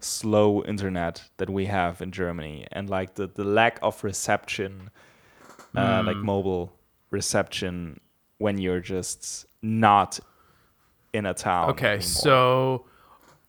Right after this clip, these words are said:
Speaker 2: I grew up without A C in Canada, and where
Speaker 1: Mm-hmm.
Speaker 2: we lived,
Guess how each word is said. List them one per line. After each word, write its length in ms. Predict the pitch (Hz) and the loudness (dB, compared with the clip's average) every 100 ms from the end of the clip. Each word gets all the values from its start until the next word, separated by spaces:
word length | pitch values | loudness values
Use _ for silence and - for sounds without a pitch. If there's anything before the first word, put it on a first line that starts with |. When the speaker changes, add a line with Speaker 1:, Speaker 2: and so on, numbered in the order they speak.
| - | 6
Speaker 2:
I 800 | 151 165 185 190 190 190 185 - - - _ - - | 8 10 8 6 0 -4 -6 -10 -16 -20 _ -16 -10
grew 360 | 127 139 139 135 | -4 0 4 4
up 200 | 127 135 | 2 0
without 400 | 127 127 123 - _ _ _ - | 0 2 0 -2 _ _ _ -4
A 140 | 131 120 | -2 0
C 640 | - 135 123 123 120 120 _ | -2 -4 -4 -4 -8 -12 _
in 140 | 131 117 | -8 -8
Canada, 680 | - 131 113 110 117 117 117 _ _ _ _ - | -4 -4 -2 -2 -2 -4 -8 _ _ _ _ -4
and 520 | 123 113 110 110 - - _ _ _ _ _ _ _ | 0 0 -2 -6 -10 -16 _ _ _ _ _ _ _
where 420 | - 127 127 123 120 | -4 0 2 4 2
Speaker 1:
Mm-hmm. 100 | 117 | 0
Speaker 2:
we 160 | 147 | -2
lived, 480 | 151 135 127 120 - | 0 0 0 -4 -12